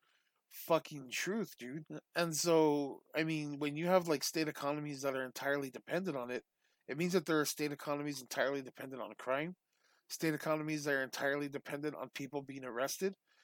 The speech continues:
state economies that are entirely dependent on people breaking laws. And so those states tend to have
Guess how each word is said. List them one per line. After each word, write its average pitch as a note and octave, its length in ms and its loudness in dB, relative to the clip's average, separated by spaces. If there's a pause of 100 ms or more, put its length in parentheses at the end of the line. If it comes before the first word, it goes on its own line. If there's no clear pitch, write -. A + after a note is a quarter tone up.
(160)
state D3+ 260 0
economies D3+ 600 -2
that C#3 120 4
are B2+ 100 2
entirely C#3 640 0
dependent C#3 560 -4 (480)
on C#3+ 540 2
people D#3 300 -2
breaking D3+ 460 -2
laws. F3 420 0
And C3+ 140 -8
so D3 380 2
those D#3 240 4
states F#3 380 0
tend D3 200 -4
to D3 60 -4
have C#3+ 280 4